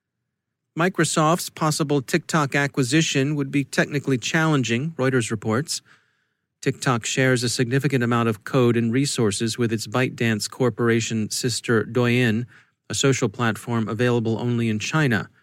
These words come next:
Carving TikTok out from its dependence on such shared resources is likely to be not impossible, but surely difficult. Doing so without damaging what observers think is TikTok's distinctive advantage,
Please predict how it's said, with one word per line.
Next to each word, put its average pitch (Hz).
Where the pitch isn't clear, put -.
Carving 120
TikTok 117
out 117
from 120
its 110
dependence 127
on 113
such 117
shared 117
resources 117
is 113
likely 123
to 113
be 113
not 113
impossible, 117
but 139
surely 127
difficult. 120
Doing 190
so 127
without 139
damaging 135
what 131
observers 139
think 127
is 117
TikTok's -
distinctive 131
advantage, 131